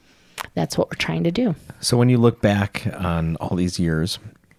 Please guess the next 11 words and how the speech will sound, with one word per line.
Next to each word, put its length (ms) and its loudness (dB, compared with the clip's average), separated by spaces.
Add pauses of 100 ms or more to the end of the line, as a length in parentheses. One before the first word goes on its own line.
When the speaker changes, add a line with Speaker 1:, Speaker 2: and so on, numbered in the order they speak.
(420)
Speaker 2:
if 160 2
you 60 2
can, 340 0
maybe, 200 0 (140)
maybe, 380 0 (120)
maybe 180 0
think 180 0
about 260 0 (360)
how 240 2
different 680 0
is 600 0